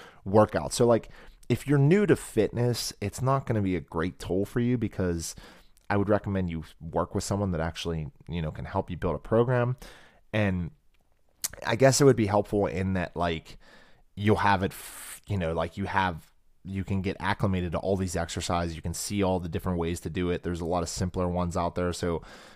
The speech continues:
like, you can go and you can click on it. And you can see how to do the exercise. But <clears throat> it's not like, that's not my target market. My target market's for people that are actually working out and they're looking for variety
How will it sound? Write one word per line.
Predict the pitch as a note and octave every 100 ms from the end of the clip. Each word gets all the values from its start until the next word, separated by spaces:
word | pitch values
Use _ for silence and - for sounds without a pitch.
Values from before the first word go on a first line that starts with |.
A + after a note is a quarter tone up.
| -
like, | F#2+ F2
you | F#2+
can | G2 F2+
go | G2 F2+ F2+
and | F2
you |
can | E2+ F2+
click | - F#2+ F2
on | F2
it. | E2+
And | D2+
you |
can | F2
see | - F#2
how | F2
to |
do | E2 E2+
the | E2+
exercise. | E2 - - E2+ E2 - - - - -
But | - A2 - B2+ C3 C3
<clears throat> | C3 A#2+
it's | - A2+
not | C3 C3
like, | G2 G2 F#2
that's | G#2+ -
not | A2
my | F#2
target | F2 - F#2+ E2
market. | D2+ D#2+ D#2
My | E2
target | - E3 D3+
market's | G#2 G2
for | - F2+
people | - G2+
that | F2
are | E2
actually | F#2 A2+ G#2 F#2+ E2 - - - -
working | G2 B2 C#3 A#2
out | F#2 F2+
and | F2
they're | F2+
looking | F#2 - A2
for | - F#2+
variety | F#2+ F2+ E2 E2 E2+ E2+